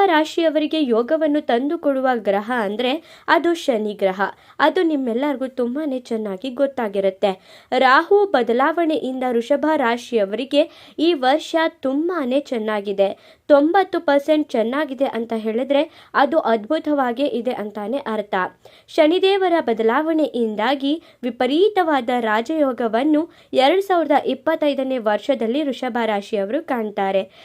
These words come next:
ಶನಿ ತನ್ನ ಬದಲಾವಣೆಯಿಂದ ವಿಪರೀತವಾದ ರಾಜಯೋಗ ಅಂದ್ರೆ ನೀವು ಏನೇ ಮಾಡಿದ್ರೂ ಕೂಡ ನಿಮ್ ಕೈಗೂಡುತ್ತೆ ಆ ಕೆಲ್ಸ. ಹಣಕಾಸಿನಲ್ಲಿ ಯಾವುದೇ ರೀತಿಯ ತೊಂದರೆ ಅನ್ನೋದು ಬರೋದಿಲ್ಲ.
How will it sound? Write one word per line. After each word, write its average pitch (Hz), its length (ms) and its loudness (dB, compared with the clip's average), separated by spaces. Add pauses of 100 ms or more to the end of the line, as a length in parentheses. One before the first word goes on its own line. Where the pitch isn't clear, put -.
(160)
ಶನಿ 339 380 4
ತನ್ನ 330 280 0
ಬದಲಾವಣೆಯಿಂದ 269 1040 -2 (500)
ವಿಪರೀತವಾದ 294 840 0
ರಾಜಯೋಗ 240 680 0 (140)
ಅಂದ್ರೆ 262 360 0
ನೀವು 233 260 -4
ಏನೇ 294 480 -2
ಮಾಡಿದ್ರೂ 247 500 -2
ಕೂಡ 294 280 -2 (400)
ನಿಮ್ 294 220 0
ಕೈಗೂಡುತ್ತೆ 214 680 -2
ಆ 233 200 -4
ಕೆಲ್ಸ. 208 420 -6 (540)
ಹಣಕಾಸಿನಲ್ಲಿ 339 1040 2
ಯಾವುದೇ 226 380 0
ರೀತಿಯ 285 360 -4
ತೊಂದರೆ 269 420 0
ಅನ್ನೋದು 220 480 -4
ಬರೋದಿಲ್ಲ. 208 600 -2